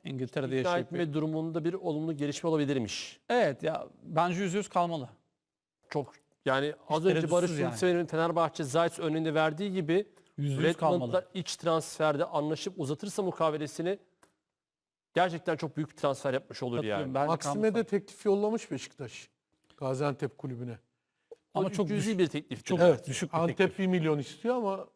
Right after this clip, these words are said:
Speaker 3: bir milyon euro. Ama, e,
Speaker 2: Kadroyu geniş tutmak amacıyla olabilir belki bir rotasyon oyuncusu
Speaker 3: Bilmiyorum,
Speaker 2: olarak.
Speaker 3: Fırat
Speaker 1: Hiç de
Speaker 3: daha iyi
Speaker 1: ışık
Speaker 3: bilir.
Speaker 1: vermedi yalnız.
Speaker 2: Vermedi ama,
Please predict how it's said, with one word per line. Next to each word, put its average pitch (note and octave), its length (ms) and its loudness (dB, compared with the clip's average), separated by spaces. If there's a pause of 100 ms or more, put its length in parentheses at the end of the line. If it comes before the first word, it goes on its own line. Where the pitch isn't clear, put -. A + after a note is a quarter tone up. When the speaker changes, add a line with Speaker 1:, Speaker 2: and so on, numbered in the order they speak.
Speaker 3:
bir E3 120 -4
milyon D#3+ 340 2
euro. F#3 300 0 (640)
Ama, D#3 300 -4 (260)
e, - 20 -14
Speaker 2:
Kadroyu F3+ 360 0
geniş G3+ 200 2
tutmak - 300 -4
amacıyla D3 380 0
olabilir B3+ 420 -6
belki F3 300 -2
bir B2+ 40 -2
rotasyon C3+ 420 -4
oyuncusu C#3+ 220 -4
Speaker 3:
Bilmiyorum, A3 200 0
Speaker 2:
olarak. G#2+ 140 -8
Speaker 3:
Fırat C3+ 180 -4
Speaker 1:
Hiç D#3+ 140 -2
de D#3 40 0
Speaker 3:
daha F3 100 6
iyi G3 80 2
Speaker 1:
ışık C#3+ 120 -2
Speaker 3:
bilir. G#2+ 80 -6
Speaker 1:
vermedi F3 380 0
yalnız. G#2 480 -6
Speaker 2:
Vermedi E3+ 380 4
ama, F#3+ 240 -4